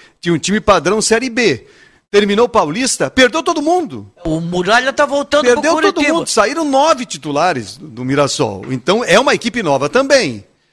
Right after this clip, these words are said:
Speaker 1: É, é, eu não conheço o, os jogadores que foram contratados. Eu vi até os nomes assim,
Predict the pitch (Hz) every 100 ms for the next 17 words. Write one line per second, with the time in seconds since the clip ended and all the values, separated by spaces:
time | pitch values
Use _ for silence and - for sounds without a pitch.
0 | _ _ _ _ 117 113 117 120 110 104
1 | 110 143 - 123 147 160 147 196 - 160
2 | 127 117 107 113 151 165 160 127 147 135
3 | 165 165 - 175 175 196 208 175 185 117
4 | 143 135 175 165 156 117 156 190 139 131
5 | - 170 214